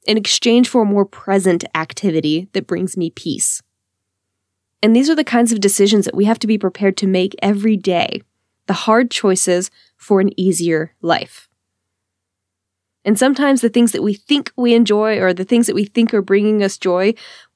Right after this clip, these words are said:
when we really connect with how we're feeling after having watched that thing or participated in that thing or event or person's energy or, like, whatever it is,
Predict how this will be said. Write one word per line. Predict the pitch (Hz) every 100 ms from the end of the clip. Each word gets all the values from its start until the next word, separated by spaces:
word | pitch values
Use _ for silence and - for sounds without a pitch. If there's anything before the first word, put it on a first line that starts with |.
| _
when | 226 226
we | 220
really | 208 247 269
connect | 254 - 214 202 -
with | 196
how | - 208
we're | 190
feeling | - 185 180 202 -
after | 175 - 196 185 -
having | - 196 190 180
watched | 165 - - -
that | 226 226
thing | 254 262 269
or | - 185 180
participated | - 185 208 196 240 233 226
in | 240
that | 233 -
thing | 240 240 226
or | 175
event | 175 196 220
or | 190
person's | - 190 - 196 185
energy | 196 208 220
or, |
like, | 185 180
whatever | 175 175 180 175
it | 165
is, | 185 294